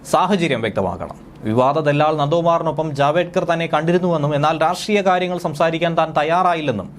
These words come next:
ഇ പി ഇന്നലെ വെളിപ്പെടുത്തിയത് വലിയ കോളിളക്കം തന്നെ സൃഷ്ടിച്ചിരുന്നു. പ്രത്യേകിച്ച് തിരഞ്ഞെടുപ്പ് ദിനത്തിൽ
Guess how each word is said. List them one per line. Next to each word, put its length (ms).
ഇ 80
പി 100
ഇന്നലെ 240
വെളിപ്പെടുത്തിയത് 640
വലിയ 240
കോളിളക്കം 540
തന്നെ 200
സൃഷ്ടിച്ചിരുന്നു. 500
പ്രത്യേകിച്ച് 520
തിരഞ്ഞെടുപ്പ് 460
ദിനത്തിൽ 280